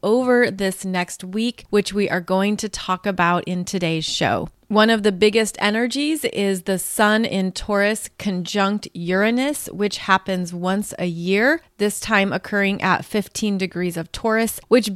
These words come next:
basically adds more to this eclipse energy as it has more of that unexpected, chaotic,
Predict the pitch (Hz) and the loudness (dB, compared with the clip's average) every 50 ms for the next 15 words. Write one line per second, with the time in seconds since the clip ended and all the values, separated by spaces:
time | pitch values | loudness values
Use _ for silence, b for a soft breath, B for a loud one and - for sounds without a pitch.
0 | - _ 247 240 285 330 392 392 - - 311 - - 262 247 240 240 - - - | 2 _ 6 8 8 8 6 6 4 0 -4 -2 -2 -2 0 0 0 0 4 6
1 | 208 214 214 214 208 190 196 202 196 196 196 208 233 269 285 269 220 196 196 190 | 8 8 8 6 4 2 -2 -4 -2 0 2 2 4 4 4 4 4 4 2 0
2 | - - - 240 233 196 208 208 196 - - - 202 - - - 214 196 - - | -2 -6 -4 -2 0 0 0 0 -2 -4 -8 -10 -10 -10 -6 -6 -6 -4 -6 -8
3 | - - - 226 226 220 220 220 202 - 175 170 196 262 - - 202 214 220 202 | -10 -2 0 2 2 4 2 2 0 0 -2 -2 -4 -4 2 4 6 6 6 6
4 | - - 226 214 196 202 220 220 214 208 - - 190 196 214 226 240 240 240 - | 4 0 0 0 2 4 6 6 6 4 0 -2 0 0 2 4 4 4 4 4
5 | 196 208 196 185 202 196 190 190 - - _ 214 226 233 240 240 - - - - | 2 2 2 2 4 6 6 6 4 2 _ 2 2 4 2 0 0 -2 -6 -10
6 | - - - 214 208 208 - - 220 208 202 190 - - - 233 226 220 214 202 | -8 0 4 4 4 4 2 -2 0 0 0 -2 -2 -6 -2 0 2 2 4 4
7 | 196 202 202 196 202 202 196 | 6 6 6 6 4 4 2